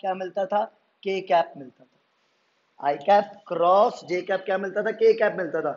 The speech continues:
तो अपने लोग क्या करते थे के cap को निकालने के लिए? right hand thumb rule का यूज़ करते थे। Suppose I cap इधर है,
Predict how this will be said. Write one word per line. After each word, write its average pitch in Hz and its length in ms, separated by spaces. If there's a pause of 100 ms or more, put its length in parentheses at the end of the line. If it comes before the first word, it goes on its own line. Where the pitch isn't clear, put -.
(260)
तो - 60
अपने 196 140
लोग 226 160
क्या 233 140
करते 226 280
थे 233 120
के 214 260
cap 220 160
को 220 80
निकालने 220 360
के 208 80
लिए? 226 100 (360)
right 170 300
hand 190 200
thumb 175 120
rule 185 180
का 185 60
यूज़ 190 240
करते 190 240
थे। 196 100 (300)
Suppose 190 220
I 190 140
cap 202 200
इधर 202 220
है, 190 140